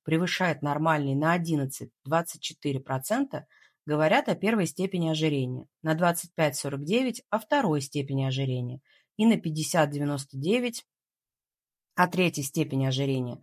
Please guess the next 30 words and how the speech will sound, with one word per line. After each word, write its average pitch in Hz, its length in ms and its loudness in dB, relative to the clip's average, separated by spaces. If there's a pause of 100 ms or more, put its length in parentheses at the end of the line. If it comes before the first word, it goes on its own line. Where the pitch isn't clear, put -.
(340)
на 156 160 4
сто 170 400 0
и 147 160 -2
более 226 460 2
о - 160 -2
четвертой 151 560 -4
степени 190 400 -4
ожирения. 135 640 -4 (600)
Несовершенство 214 840 2
данной 220 320 6
методики 226 560 2
проявляется 170 680 2
при 165 120 -2
определении 160 640 2
нормы 190 520 0
для 180 280 0
тяжелоатлета 190 960 0
или 208 320 -4
супертяжа 175 800 -2
в 156 60 -6
боксе, 156 520 -4 (360)
которые, 196 380 2
как 175 220 -2
известно, 170 480 0
увеличивают 156 720 -2
вес 196 400 -2
за 151 220 -2
счет 196 240 -6
наращивания 156 640 0
мышечной, 151 720 -2